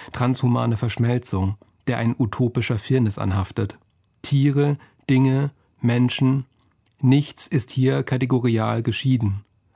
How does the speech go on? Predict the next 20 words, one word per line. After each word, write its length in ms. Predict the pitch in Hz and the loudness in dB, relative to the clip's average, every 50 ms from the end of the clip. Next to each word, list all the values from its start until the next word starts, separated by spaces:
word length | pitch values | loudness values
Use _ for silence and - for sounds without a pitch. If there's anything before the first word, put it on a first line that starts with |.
| _ _ | _ _
Alles 260 | 131 135 139 123 - | 0 0 0 0 0
kommt 180 | - 143 131 - | 0 -2 0 0
zusammen, 480 | - 131 123 127 120 113 107 104 101 101 - - - - - - | -2 0 2 2 2 2 2 2 0 -4 -8 -16 -20 -12 0 0
dicht 220 | 143 127 - - | 0 0 0 -2
gedrängt, 640 | - 131 - - 143 127 123 117 104 98 - - _ _ _ _ _ _ _ _ _ | -4 -4 -2 -2 -2 0 0 0 0 -2 -6 -12 _ _ _ _ _ _ _ _ _
bis 140 | 147 127 143 | -2 0 0
es 80 | 131 | 0
sich 140 | 147 139 - | 0 0 0
zu 120 | - 151 - | -2 -4 -2
ähneln 360 | 151 139 143 135 120 110 101 | 0 0 2 2 2 2 2
beginnt, 520 | 107 101 - - 107 104 107 110 - - _ _ _ _ _ | 0 0 0 0 0 0 0 -2 -4 -14 _ _ _ _ _
ineinander 420 | - 127 123 120 120 120 120 123 | 0 2 2 2 2 0 0 0
übergeht. 560 | 135 143 120 113 101 95 - 101 101 98 - - - _ _ _ _ _ _ _ _ _ _ _ _ - - - - - | 0 0 0 0 -2 -2 -2 -2 -2 -2 -6 -12 -20 _ _ _ _ _ _ _ _ _ _ _ _ -20 -20 -20 -20 -4
In 80 | - 147 | 0 0
der 100 | 139 135 | 0 0
zweiteiligen 640 | - - 139 143 143 - 147 143 139 139 135 139 135 | -2 -2 -2 -2 -2 0 0 0 0 2 2 0 0
Erzählung 680 | 123 120 - - - 131 127 131 131 135 135 131 127 - - - - - - - - | 0 -4 -6 -2 0 0 2 2 2 2 2 2 0 -2 -10 -18 -20 -20 -18 -4 -2
Bad 300 | 135 131 135 131 - 127 | 0 0 0 0 0 0
Mexican 480 | 123 120 - - 147 117 123 117 110 | 0 0 0 -4 -2 0 2 0 2
Boy 360 | 110 113 113 117 123 131 139 | 2 0 0 0 0 -2 -4